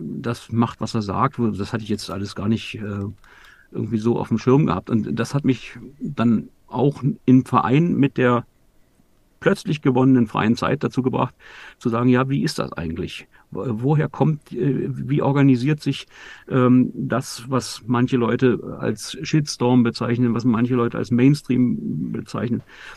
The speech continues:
Das begann eigentlich schon, das Interesse an diesem Phänomen zwanzig fünfzehn sechzehn in der Migrationskrise, als ich,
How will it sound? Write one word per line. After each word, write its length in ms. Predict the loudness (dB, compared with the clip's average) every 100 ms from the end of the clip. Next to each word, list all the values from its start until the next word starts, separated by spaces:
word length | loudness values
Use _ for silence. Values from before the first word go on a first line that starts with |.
| -6
Das 160 | -6 -2
begann 380 | 0 2 0
eigentlich 280 | 4 4 4
schon, 160 | 2 0
das 140 | 2
Interesse 380 | -2 0 -2 0
an 100 | 0
diesem 180 | 2 2
Phänomen 480 | 4 6 8 6 4
zwanzig 340 | 0 -4 -2
fünfzehn 360 | -2 -2 -2 -2
sechzehn 400 | -2 -2 -2 0
in 80 |
der 100 | 2
Migrationskrise, 880 | 4 4 0 0 -2 0 0 0 0 -6 -18 -18 -10
als 140 | -6 -4
ich, 340 | -4 -6 -8